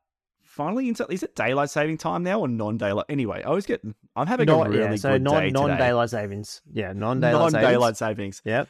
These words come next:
Speaker 1: And I feel like that, uh, you know, if you're planning a wedding and, like, there are, as there are a lot of people that still love a good winter wedding, that is a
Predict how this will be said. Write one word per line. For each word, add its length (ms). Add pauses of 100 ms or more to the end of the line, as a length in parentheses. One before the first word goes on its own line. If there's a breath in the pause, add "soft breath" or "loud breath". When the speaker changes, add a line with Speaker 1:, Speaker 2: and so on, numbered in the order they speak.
(140)
Speaker 1:
And 100
I 60
feel 200
like 160 (160)
that, 280
uh, 400
you 100
know, 300
if 180
you're 140
planning 300
a 40
wedding 360
and, 140
like, 200
there 180
are, 180
as 160
there 260
are 40
a 60
lot 160
of 60
people 220
that 100
still 260
love 200
a 60
good 140
winter 260
wedding, 360
that 260
is 100
a 80